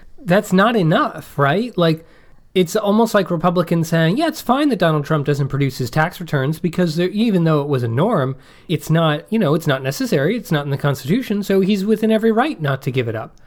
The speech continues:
And it's yet another norm that's being broken. But even more than that, it's something that a lot of people, as we just heard from a Republican governor, say is a dangerous thing for this country. We heard that again and again and again,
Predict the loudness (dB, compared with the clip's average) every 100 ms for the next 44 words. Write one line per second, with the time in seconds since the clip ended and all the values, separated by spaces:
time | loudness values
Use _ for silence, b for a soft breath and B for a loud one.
0 | b b 0 0 -4 -6 2 2 4 4
1 | 4 4 4 4 4 4 4 0 0 -2
2 | 0 0 0 2 0 0 0 0 2 2
3 | 2 2 2 0 -2 -4 -4 -6 -2 0
4 | 0 0 0 -4 -18 _ 0 2 2 0
5 | -4 -2 0 0 -2 -2 -2 -2 0 0
6 | 0 0 0 2 0 0 0 2 0 -2
7 | 0 0 2 0 -2 -4 -2 0 0 2
8 | 0 0 0 -2 0 0 2 2 0 -2
9 | -2 -2 -2 0 0 0 2 2 2 -4
10 | -4 -4 -2 -4 -6 -12 B B 0 2
11 | 0 -2 -2 -2 0 2 2 0 0 0
12 | 0 0 0 -2 -2 -2 0 0 -2